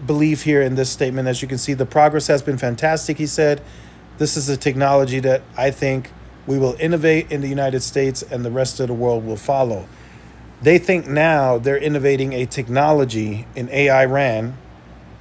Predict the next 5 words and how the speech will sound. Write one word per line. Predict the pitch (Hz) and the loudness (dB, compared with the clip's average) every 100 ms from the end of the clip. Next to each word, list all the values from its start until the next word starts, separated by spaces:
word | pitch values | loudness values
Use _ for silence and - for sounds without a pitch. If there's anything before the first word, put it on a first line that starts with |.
| - 139 | -10 -4
which | 131 139 | -4 -4
is | 123 - | -6 -6
intent-based | 139 123 147 147 147 - - 143 131 - | -6 -4 -2 0 -2 -6 -2 0 0 0
networking, | 151 160 147 131 120 120 113 113 - - - - - - - | 0 2 2 2 0 -2 -2 -4 -8 -20 -20 -20 -20 -20 2
that | 139 135 | 4 4